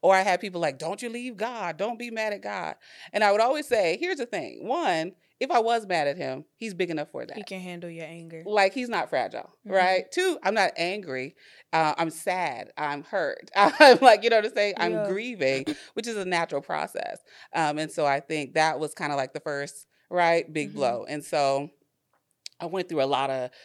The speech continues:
Speaker 1: transition with that, um, with property and all that other stuff, dealing with just the loss of a parent. Um, and then in twenty twenty-one, um, I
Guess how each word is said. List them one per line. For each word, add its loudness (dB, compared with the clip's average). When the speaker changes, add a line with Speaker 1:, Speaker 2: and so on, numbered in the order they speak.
Speaker 1:
transition -6
with -6
that, 0
um, -2
with -8
property -6
and -4
all 0
that 0
other -6
stuff, -4
dealing -6
with -4
just -4
the 4
loss -2
of -2
a 0
parent. -4
Um, 0
and -2
then -2
in -6
twenty -6
twenty-one, -2
um, 0
I 2